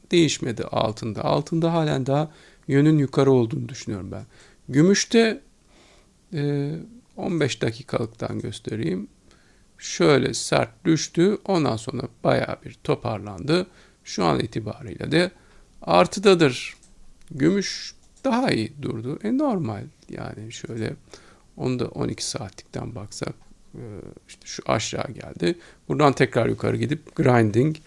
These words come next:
devam etmesini bekliyoruz. Hatta Amerikan on yıllıklar çok fazla çıktığı için biraz geri gelecek olsa gümüş de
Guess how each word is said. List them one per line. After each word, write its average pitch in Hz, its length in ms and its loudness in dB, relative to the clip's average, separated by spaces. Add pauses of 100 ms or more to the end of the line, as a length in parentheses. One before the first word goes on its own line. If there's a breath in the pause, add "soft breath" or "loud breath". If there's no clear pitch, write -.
(360 loud breath)
devam 135 340 10
etmesini 160 500 -2
bekliyoruz. - 540 0
Hatta 170 280 2
Amerikan 156 420 4
on 139 120 4
yıllıklar 117 480 2 (540 soft breath)
çok - 260 2
fazla 117 320 2
çıktığı - 320 -6
için - 400 -6
biraz 127 300 6
geri 110 220 0
gelecek - 480 -8
olsa 170 360 -2 (320)
gümüş 120 380 -2
de 156 180 0